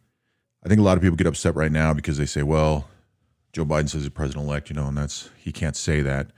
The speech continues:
'cause it hasn't been determined." But I don't think those same people got upset when Donald Trump did it four years ago when he was president-elect.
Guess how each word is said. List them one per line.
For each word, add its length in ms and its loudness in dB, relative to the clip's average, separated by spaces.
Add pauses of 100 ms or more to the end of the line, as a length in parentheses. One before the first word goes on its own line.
(800)
'cause 140 -8
it 60 -6
hasn't 260 0
been 100 0
determined." 580 -4 (540)
But 240 -6
I 60 -6
don't 140 -2
think 160 -6
those 100 -6
same 160 -4
people 160 -6
got 140 -4
upset 360 -6
when 200 -6
Donald 260 -6
Trump 240 -4
did 140 -2
it 100 -4 (540)
four 200 -6
years 220 0
ago 240 -2
when 120 -4
he 100 0
was 180 -2
president-elect. 720 -6